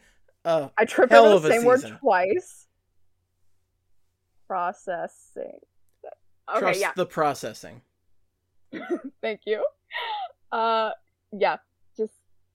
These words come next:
Speaker 2: the, the, maybe the hockey sense isn't quite where it needs to be. Um, but I don't know. I, I think we're kind of seeing the same thing, but I don't agree with the read on it, what it means. Uh, he's,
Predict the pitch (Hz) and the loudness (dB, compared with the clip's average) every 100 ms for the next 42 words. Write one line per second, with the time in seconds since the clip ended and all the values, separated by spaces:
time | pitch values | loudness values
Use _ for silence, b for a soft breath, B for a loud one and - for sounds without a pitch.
0 | _ 196 - 196 - 202 196 190 208 185 | _ -14 -4 -4 -4 -6 -4 -4 -4 -8
1 | 185 - 160 175 165 175 165 - - 175 | -10 -10 -10 -10 -10 -8 -10 -12 -8 -8
2 | 156 175 156 202 240 247 - - 240 233 | -6 -6 -8 -6 -6 -6 -8 -8 -6 -4
3 | 233 240 B B B - 170 170 165 170 | -4 -6 B B B -12 -6 -4 -6 -10
4 | - _ _ 208 202 202 196 _ - - | -16 _ _ 0 2 2 0 _ -20 -20
5 | _ _ - 302 427 302 208 247 262 269 | _ _ -8 -4 -2 -2 -2 -2 0 -2
6 | - _ _ _ _ _ _ _ _ _ | -8 _ _ _ _ _ _ _ _ _
7 | _ _ - 262 311 294 - 240 220 285 | _ _ -10 -8 -8 -10 -10 -10 0 0
8 | - 359 392 - 254 254 233 - 208 202 | 0 -6 -6 0 2 4 2 2 0 -2
9 | - 185 170 190 180 180 185 190 190 - | -2 -2 -2 -2 0 0 0 -2 -2 -8
10 | 196 180 180 180 180 - - - 156 170 | -8 -4 -2 -2 -4 -6 -8 -10 -12 -8
11 | 233 - 240 247 254 277 _ _ - 262 | -8 -8 -6 -4 -4 -6 _ _ 2 2
12 | 254 254 254 254 254 254 - B B B | 4 0 0 -2 -2 -4 -6 B B B
13 | - - 160 - 220 208 214 214 196 196 | -14 -4 -2 -2 -6 -6 -2 -2 -4 -10
14 | - - | -18 -20